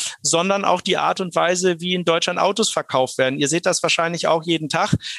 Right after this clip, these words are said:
Man kann mittlerweile nicht nur, äh, äh, beim lokalen Autohändler sein Auto erstehen, leasen, mieten, was auch immer,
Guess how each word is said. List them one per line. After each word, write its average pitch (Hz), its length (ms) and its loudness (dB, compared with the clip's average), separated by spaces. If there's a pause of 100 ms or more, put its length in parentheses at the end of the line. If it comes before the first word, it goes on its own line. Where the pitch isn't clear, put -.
(120)
Man 165 160 0
kann 175 160 -2
mittlerweile 170 520 2
nicht 175 220 0
nur, 165 160 2
äh, 156 580 4
äh, 160 300 2
beim 160 240 0
lokalen 160 400 0
Autohändler 156 640 2
sein 139 200 0
Auto 139 320 0
erstehen, 139 560 0
leasen, 160 520 -2
mieten, 165 380 -6
was 143 140 2
auch 143 120 -2
immer, 147 280 0